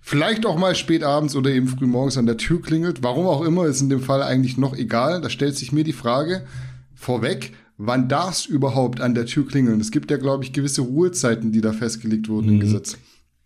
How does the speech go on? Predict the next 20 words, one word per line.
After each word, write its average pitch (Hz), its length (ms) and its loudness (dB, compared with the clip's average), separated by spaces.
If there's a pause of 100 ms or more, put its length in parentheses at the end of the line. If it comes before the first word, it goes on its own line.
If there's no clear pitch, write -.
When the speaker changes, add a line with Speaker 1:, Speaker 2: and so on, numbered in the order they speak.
(560)
Speaker 2:
Ja, 113 360 0
es - 140 -2
gibt, 139 240 -2
äh, 110 200 2 (100)
gesetzliche 110 400 2
Regelungen 135 240 2
dazu, 123 320 2
wann 117 280 4 (680)
Ruhezeiten 135 840 2 (280)
gelten 127 440 2
und 104 140 -2
das 107 160 -2
ist 110 120 -6
abhängig 107 320 -2
von 101 140 0
der 87 100 -2
Jahreszeit. 123 640 -2
Also 104 140 2
es - 100 -4
ist - 300 -4